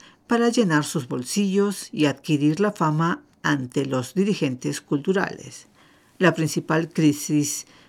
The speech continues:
de estas obras fue su lejanía y el alejamiento con la vida de la gente de aquel entonces,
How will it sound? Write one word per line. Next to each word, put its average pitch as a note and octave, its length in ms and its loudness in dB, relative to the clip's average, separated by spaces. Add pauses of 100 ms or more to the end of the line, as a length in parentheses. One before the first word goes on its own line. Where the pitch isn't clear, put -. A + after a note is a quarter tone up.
(100)
de D#3 200 4
estas D3+ 340 -2
obras A3 440 2 (180)
fue D#3 260 2
su D3+ 160 -2
lejanía F#3+ 720 2 (320)
y D#3 220 6
el C#3 240 2 (320)
alejamiento D#3 840 2
con C#3+ 260 2
la B2+ 140 0
vida F#3+ 460 2
de G3 140 2
la A3+ 120 -2
gente F3 680 2
de E3 140 -2
aquel C#3+ 240 -2
entonces, D3+ 680 -2